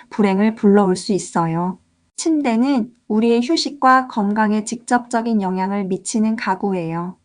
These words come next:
만약 중고 침대에 부정적인 에너지가 남아있다면 이는 우리의 수면질을 떨어뜨리고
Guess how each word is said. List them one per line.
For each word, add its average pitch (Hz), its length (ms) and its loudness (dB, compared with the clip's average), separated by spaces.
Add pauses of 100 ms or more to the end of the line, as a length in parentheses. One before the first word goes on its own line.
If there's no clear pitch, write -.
(300)
만약 220 500 2
중고 247 580 2
침대에 254 680 0
부정적인 233 800 -2
에너지가 214 600 0
남아있다면 196 840 0
이는 240 500 2
우리의 226 380 2
수면질을 277 760 0
떨어뜨리고 269 960 0